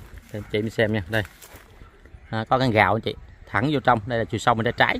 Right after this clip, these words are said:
chị ha. Rồi, để em quay lại cái mặt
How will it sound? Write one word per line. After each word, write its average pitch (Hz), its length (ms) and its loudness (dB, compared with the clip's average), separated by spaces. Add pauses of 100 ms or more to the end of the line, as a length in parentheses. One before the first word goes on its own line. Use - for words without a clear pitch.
chị 120 80 0
ha. 131 140 2 (2000)
Rồi, 113 240 4
để 120 80 2
em 147 60 -2
quay 131 140 2
lại 110 80 0
cái 147 140 0
mặt 127 120 -2